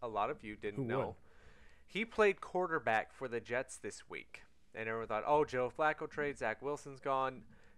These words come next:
Speaker 1: Bengals are gonna spank them." No.
Speaker 2: Dude.
Speaker 1: The boy came out and won the game.
Speaker 2: Yeah, he did.
Speaker 1: Was throwing darts all over the field and threw for over four hundred yards, which is the second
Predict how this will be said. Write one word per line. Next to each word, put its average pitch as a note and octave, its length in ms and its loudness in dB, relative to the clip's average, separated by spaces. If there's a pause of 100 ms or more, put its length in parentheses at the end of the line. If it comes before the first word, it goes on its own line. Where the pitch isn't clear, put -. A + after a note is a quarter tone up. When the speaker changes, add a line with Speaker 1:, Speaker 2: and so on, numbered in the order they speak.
(120)
Speaker 1:
Bengals C3 280 2
are B2 80 -8
gonna A#2 180 -6
spank B2 360 -4
them." F2+ 220 -4 (260)
No. D3+ 400 0 (320)
Speaker 2:
Dude. A#2 360 -4
Speaker 1:
The D3+ 120 -2
boy G3 180 6
came D#3 240 0
out C#3 260 6
and A2+ 300 -2
won C#3 320 6
the F#3 80 -2
game. C3+ 240 2
Speaker 2:
Yeah, A#2 140 4
he B2+ 100 2
did. A#2 340 -6
Speaker 1:
Was B2+ 180 -6
throwing C#3 480 4
darts C#3+ 420 6 (180)
all D3+ 300 6
over D#3 240 4
the C3+ 100 -2
field G#2+ 440 -2 (420)
and D3 180 -4
threw E3+ 220 -6
for E3+ 260 -2
over D3+ 220 -2
four D#3+ 320 -4
hundred D#3 260 -6
yards, C3 400 2
which D#3+ 220 -10
is - 100 -16
the C#3 140 -12
second - 540 -8